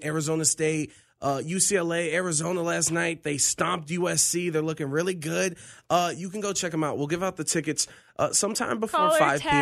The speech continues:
Speaker 2: ten.
Speaker 1: Yeah, caller ten coming up. Um, get you another pair of passes. Plus, we'll have tickets all the way leading up to the day of the tournament, so we'll have passes for you up until Tuesday. Uh,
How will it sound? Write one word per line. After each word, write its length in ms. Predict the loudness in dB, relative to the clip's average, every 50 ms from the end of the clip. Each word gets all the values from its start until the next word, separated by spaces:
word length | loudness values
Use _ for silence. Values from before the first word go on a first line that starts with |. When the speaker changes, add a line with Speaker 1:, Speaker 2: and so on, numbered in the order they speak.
| 4 2 2 0 0 -2 -6 -8 -8 -10
Speaker 2:
ten. 100 | -12 -10 0
Speaker 1:
Yeah, 160 | 2 2 2 2
caller 300 | 0 -2 0 0 0 0
ten 260 | 0 0 -2 -2 -4 -4
coming 260 | -2 -2 0 0 -2
up. 280 | -2 -4 -8 _ _
Um, 420 | -2 0 0 0 -2 -2 -4 -6 -8 -4
get 200 | -4 -2 0 0
you 60 | 0
another 220 | 0 0 -2 -4 -4
pair 200 | -4 -4 -4 -2
of 60 | 0
passes. 280 | 0 0 0 -2 -4
Plus, 240 | -2 0 0 0 2
we'll 120 | 2 2 0
have 120 | 0 0
tickets 380 | -2 -4 -2 -4 -4 -6 -6 -8 -8 -20 _ _ _ _ _ 0
all 200 | 2 2 2 0
the 80 | 0 0
way 180 | 0 -2 -2
leading 300 | -2 -2 -2 -2 -2 -6
up 100 | -4 -4
to 100 | -6 -6
the 80 | -6 -6
day 140 | -4 -4 -4
of 100 | -4 -6
the 80 | -8
tournament, 420 | -4 -2 -2 0 0 -2 -2 -2 -2
so 120 | -4 -2
we'll 100 | -4 -4
have 120 | -6 -6
passes 340 | -6 -6 -4 -4 -4 -6 -6
for 200 | -4 -2 -2 -2
you 140 | -2 -2 -6 -8 -14 -20 -20 -10 -6
up 120 | 0 0
until 240 | 2 2 2 0 0 0
Tuesday. 840 | 0 0 2 2 0 0 -2 -4 0 0 2 2 2 0 -2 -4 -6 -8 -20 _ _ _ -2
Uh, 300 | 0 0 0 0 -2